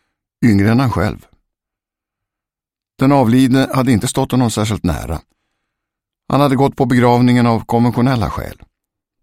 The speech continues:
Och det var ju det som styrde mycket av hans liv numera. Konventioner. Att man gjorde saker som man måste göra, borde göra, det som förväntades.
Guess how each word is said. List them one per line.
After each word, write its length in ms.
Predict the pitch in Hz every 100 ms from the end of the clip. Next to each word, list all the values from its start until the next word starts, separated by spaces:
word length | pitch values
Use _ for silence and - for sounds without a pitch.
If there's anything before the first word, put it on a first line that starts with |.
| _
Och 100 | 117
det 60 |
var 100 | 101
ju 80 | 98
det 140 | 98 104
som 140 | 101
styrde 360 | - 98 80 104
mycket 240 | 95 -
av 100 | 80
hans 180 | 85 80
liv 220 | 87 76
numera. 420 | 82 78 73 76 - _ _ _ _ _
Konventioner. 800 | - 101 95 87 87 95 73 - _ _ _ _ _ _ _ _ _
Att 120 | 127
man 120 | 147
gjorde 260 | 143 147 143
saker 320 | 139 135 135
som 100 | 131
man 120 | 131
måste 300 | 131 101 -
göra, 340 | 98 110 107 101 _ _ _ _
borde 320 | 131 113 82 90
göra, 400 | 110 110 98 107 _ _ _ _ _
det 120 | -
som 160 | 165 180
förväntades. 800 | 170 113 57 - - - - -